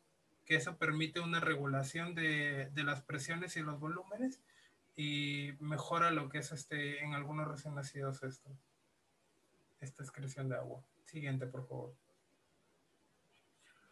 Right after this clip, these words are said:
Ahora, nosotros sabemos ya, como habíamos mencionado, que el recién nacido va a tener una menor con-,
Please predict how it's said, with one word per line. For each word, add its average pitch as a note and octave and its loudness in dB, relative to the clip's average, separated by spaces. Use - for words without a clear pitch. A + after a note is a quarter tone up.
Ahora, D3 8
nosotros G#3+ 0
sabemos D#3+ 4
ya, D3+ 2
como D3 0
habíamos C#3 2
mencionado, D#3 0
que D#3 -4
el C#3 -2
recién D#3 -2
nacido E3 0
va D#3+ 0
a E3 -4
tener E3 -2
una F3 0
menor E3 0
con-, F3 -4